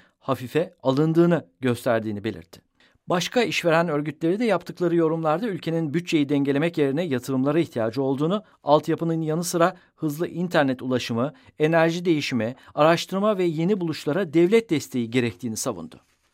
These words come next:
Ekonomi çevreleri hükümetin öngördüğü ekonomik büyümenin gerçekleşme ihtimalinde zor olduğu görüşünde. Hükümet bu yıl için yüzde bir nokta sekiz,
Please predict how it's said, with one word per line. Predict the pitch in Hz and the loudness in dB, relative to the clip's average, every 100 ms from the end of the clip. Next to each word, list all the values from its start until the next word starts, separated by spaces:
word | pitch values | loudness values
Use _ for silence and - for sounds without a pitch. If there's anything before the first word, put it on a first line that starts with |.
| - - | -20 -8
Ekonomi | 190 214 226 | 0 2 2
çevreleri | 240 214 196 180 190 | 2 0 0 0 -2
hükümetin | 254 170 170 180 180 | -2 -2 -2 -4 -4
öngördüğü | 165 190 165 165 151 175 | -2 2 4 4 2 0
ekonomik | - 143 139 135 185 - | -2 -6 -2 0 0 -2
büyümenin | 156 151 139 143 139 | -6 -2 0 0 0
gerçekleşme | 139 - 151 147 139 190 | -2 -2 -6 -6 -4 -4
ihtimalinde | 131 131 120 117 170 220 | -6 -4 -4 -2 -2 0
zor | 185 | 2
olduğu | 160 127 113 | 2 2 -2
görüşünde. | 104 90 - 107 | -6 -10 -10 -8
Hükümet | 127 143 147 - | -6 -2 -4 -2
bu | 160 | -2
yıl | 147 | -2
için | 139 143 | -2 -4
yüzde | 123 127 131 123 | -4 -4 -4 -2
bir | 143 | -2
nokta | 123 95 107 | -2 -4 -8
sekiz, | 120 120 180 | -8 -8 -10